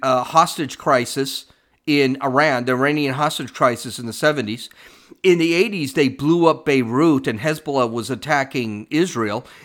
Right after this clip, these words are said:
In the nineties, we had another, we had the bombing of the World Trade Center and we had the blowing up of the U S S S Cole. In the two thousands, we, and those are just a list, a partial list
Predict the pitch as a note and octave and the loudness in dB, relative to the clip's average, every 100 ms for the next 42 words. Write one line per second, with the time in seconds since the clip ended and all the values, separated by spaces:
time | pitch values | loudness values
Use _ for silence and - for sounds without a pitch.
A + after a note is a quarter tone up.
0 | - D#3+ D3+ D3 D3 F#3 A#3+ F3 A#2 - | -4 -2 0 0 2 0 0 -4 -4 -2
1 | C#3+ D#3+ C#3 B2+ - C3+ C3 D#3 E3+ C#3 | 0 4 2 2 -6 -2 2 2 4 2
2 | A#2+ - C3+ C3 C#3+ D3+ C3 C3+ D3 C#3+ | 0 -4 -4 -4 0 0 0 -2 2 2
3 | F3 D3 B2 A#2 - B2+ B2 A#2 A2+ B2 | 2 0 -2 -6 -2 2 2 2 -4 -4
4 | C3 A#2+ A#2 - C#3+ D3+ C3 - D3 F3+ | -2 -2 -4 -8 0 2 2 0 -2 -2
5 | D#3+ C#3+ A#2 A2+ A#2+ - C3 D3+ D3+ D3 | -2 -2 0 0 -4 -10 -6 -2 0 2
6 | D#3 C3+ B2+ C3+ C3+ D3 C3 C3 C3+ A2+ | 2 0 -2 -2 0 2 2 0 0 -6
7 | - C3+ C3+ C3 A#2+ C3 A2 - - - | -4 2 4 2 0 -4 -6 -10 -18 -18
8 | - - C3+ D#3 - E3+ F3+ A2 A#2+ - | -14 -6 -6 -6 -8 -2 -2 -2 -6 -16
9 | - - F3+ D#3+ D3 C#3+ F3+ C3+ D#3+ G3+ | -20 -4 0 2 0 0 -4 0 4 4
10 | G#3+ D#3 B2+ C3+ C#3+ E3+ F3+ F3 C4 A#3 | 2 0 -2 0 -2 0 2 4 6 4
11 | D3+ F3 D#3+ - - D#3 D#3 D3+ F#3+ F#3+ | 2 0 -2 -8 -2 0 0 2 2 0
12 | - - - _ _ _ E3+ C#3 - - | -6 -16 -20 _ _ _ -2 -2 -8 0
13 | G#3+ C#4 - G3 C3 C#3+ A#3+ - - - | 4 4 2 -2 0 2 2 0 -8 -12